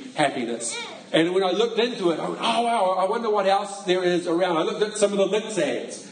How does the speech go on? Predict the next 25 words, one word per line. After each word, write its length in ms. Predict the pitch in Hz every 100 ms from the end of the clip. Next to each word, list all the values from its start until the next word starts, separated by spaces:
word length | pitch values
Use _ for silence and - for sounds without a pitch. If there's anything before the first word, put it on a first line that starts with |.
| - -
And 80 | 143
any 160 | 202 233
of 60 |
you 140 | 202 196
have 160 | 190
been 220 | 190 185
on 200 | 185 165
a, 400 | 151 139 - - -
uh, 240 | 156 151
particularly 480 | 196 208 233 196 180
a 40 |
ste-, 480 | - - 196 202 202
teenage 560 | 208 202 202 180 - -
boy's 580 | 196 190 175 - - -
school 260 | 214 208
bus 520 | 175 135 - - - - - - - -
will 160 | 180
know 240 | 190 202 180
the 80 | 160
smell, 460 | - 196 196 185
the 140 | 165 185
overpowering 720 | 233 - 180 233 233 202 190
smell 520 | 185 247 247 220 202
of 280 | 190 185 180
Lynx. 520 | 214 254 - - -